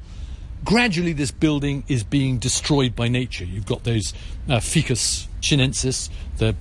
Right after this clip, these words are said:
the banyans, wall banyans growing out of the walls. Within, uh, give it another fifty years, this building will no longer exist 'cause nobody has cared, and they have just let nature take over. There's a wonderful book written about two, ten years ago called,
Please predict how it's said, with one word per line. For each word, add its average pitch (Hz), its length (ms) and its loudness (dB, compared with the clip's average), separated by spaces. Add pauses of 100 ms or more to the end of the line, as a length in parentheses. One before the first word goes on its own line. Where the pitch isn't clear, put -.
(120)
the 117 80 2
banyans, 127 500 4
wall 135 220 4
banyans 113 440 0
growing 123 260 2
out 120 100 2
of 113 60 -4
the 113 60 -2
walls. 113 380 -2 (180)
Within, 226 440 6 (100)
uh, 226 80 2
give 294 220 -2
it 269 60 -2
another 160 260 0 (680)
fifty - 260 2
years, 123 400 -2 (160)
this 190 120 2
building 190 300 2
will 156 80 4
no 180 140 6
longer 127 280 2
exist 120 300 -2
'cause 107 160 0
nobody 120 340 2
has 104 160 0
cared, 208 380 0 (460)
and 160 120 6
they 143 40 8
have 135 100 4
just 143 160 -2
let 143 160 0
nature 127 320 0
take 101 260 -2
over. 104 220 -2 (240)
There's 160 160 6
a 156 40 4
wonderful 185 340 2
book 139 180 -2
written 135 220 -2
about 113 320 0
two, 107 200 2 (200)
ten 123 180 2
years 113 180 4
ago 87 140 -4 (120)
called, 101 300 -2